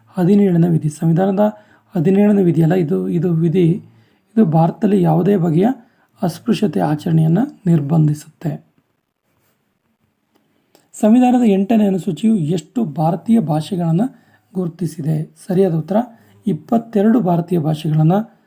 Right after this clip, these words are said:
ಸಂವಿಧಾನದ ಏಯ್ತ್ ಶೆಡ್ಯೂಲ್ ಇದೆಯಲ್ಲ, ಇದು ಗುರುತಿಸಿದೆ.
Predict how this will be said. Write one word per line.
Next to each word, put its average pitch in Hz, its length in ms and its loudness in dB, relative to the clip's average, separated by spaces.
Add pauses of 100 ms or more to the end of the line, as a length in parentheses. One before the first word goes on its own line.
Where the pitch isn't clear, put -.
(220)
ಸಂವಿಧಾನದ 185 680 0 (500)
ಏಯ್ತ್ 202 400 0
ಶೆಡ್ಯೂಲ್ 175 420 0
ಇದೆಯಲ್ಲ, 160 540 -2 (320)
ಇದು 190 200 0
ಗುರುತಿಸಿದೆ. 151 720 -4